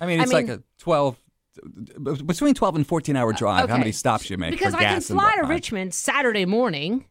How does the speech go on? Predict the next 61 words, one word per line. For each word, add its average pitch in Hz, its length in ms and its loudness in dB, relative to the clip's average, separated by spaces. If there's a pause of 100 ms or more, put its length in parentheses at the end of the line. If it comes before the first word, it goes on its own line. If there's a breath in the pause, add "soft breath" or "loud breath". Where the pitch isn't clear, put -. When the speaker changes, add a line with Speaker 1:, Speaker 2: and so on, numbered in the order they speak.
Speaker 1:
Right. 120 240 0
Speaker 2:
Right? 180 220 2
Speaker 1:
Because 175 160 2
I 185 160 2
planned 190 280 -2
on 151 140 4
driving 143 320 0
back 123 280 0
to 117 520 -2
Orlando 120 460 2
on - 80 2
Speaker 2:
On - 120 0
Speaker 1:
Saturday. - 0 -
Speaker 2:
Saturday. - 480 -4
So, 381 120 -2
Speaker 1:
Right. 330 120 4
Speaker 2:
I 294 40 2
mean, 294 180 0
Richmond, 330 420 -2
I 240 100 -2
mean, 233 120 0
I 226 80 0
know 254 140 2
I, 247 40 0
fly, - 200 -4
I 220 80 0
can 233 120 0
fly 247 200 0
to 196 60 -2
Baltimore 220 500 0
in 180 80 -2
almost 175 240 -2
two 220 180 0
hours. 156 380 0
So 190 160 2
how 269 180 2
long 277 140 2
does 254 160 -2
it 233 80 -6
take 240 180 0
to 233 60 0
Speaker 1:
Oh, - 80 4
Speaker 2:
go? 214 40 2
Speaker 1:
from 131 120 -2
here 175 160 0
to 135 60 -2
Richmond, 131 260 -2
it's - 60 -4
like - 120 -4
an 101 80 -4
hour 104 220 0
twenty. 90 440 -8
Speaker 2:
Right. 302 140 2
Speaker 1:
On - 60 0
Speaker 2:
So 330 100 0
I 320 60 2
can 320 180 0
get 339 160 2
up 370 60 2
and 233 100 2
Speaker 1:
nothing. 233 140 2